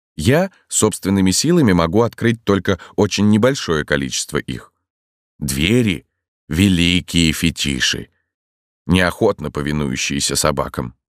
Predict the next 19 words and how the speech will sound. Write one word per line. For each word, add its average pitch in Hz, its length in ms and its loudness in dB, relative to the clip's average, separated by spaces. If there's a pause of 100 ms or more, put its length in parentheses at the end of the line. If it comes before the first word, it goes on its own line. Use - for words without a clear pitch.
(1040)
Семнадцатое. 62 960 -2 (1080)
Собачья 87 760 -2
жизнь 85 460 0
полна 73 400 -2
опасностей. 73 760 -6 (520)
Чтобы 98 480 0
избежать 85 640 0 (100)
страданий, 80 880 -2 (320)
нужно 76 320 -2
быть 73 200 -4
настороже 76 600 -2 (400)
во 78 140 0
время 98 260 2
еды 92 440 0 (460)
и 76 100 -2
даже 73 400 0
во 92 120 2
время 71 280 -6
сна. - 340 -6